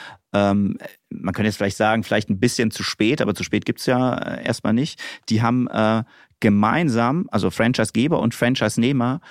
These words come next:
die Werte für das Unternehmen entwickelt. Das fand ich total schön,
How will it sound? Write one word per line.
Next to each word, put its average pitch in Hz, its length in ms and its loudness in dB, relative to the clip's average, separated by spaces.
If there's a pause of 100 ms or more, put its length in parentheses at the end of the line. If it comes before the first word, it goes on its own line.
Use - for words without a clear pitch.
(200)
die 95 200 0
Werte 123 320 2
für 120 140 2
das 110 140 0
Unternehmen 110 440 2
entwickelt. 87 560 -2 (1040)
Das 95 140 -4
fand 113 120 2
ich 113 80 2
total 110 360 0
schön, 107 340 -2